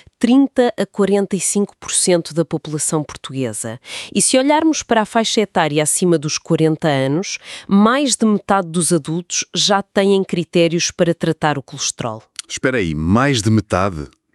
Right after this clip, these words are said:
Speaker 2: Isso é um valor brutal.
Speaker 1: É verdade,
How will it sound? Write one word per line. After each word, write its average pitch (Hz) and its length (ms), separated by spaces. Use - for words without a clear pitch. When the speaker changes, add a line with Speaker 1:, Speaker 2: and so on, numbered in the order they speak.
Speaker 2:
Isso - 180
é 233 40
um 214 80
valor 156 320
brutal. 104 560
Speaker 1:
É 175 100
verdade, 180 540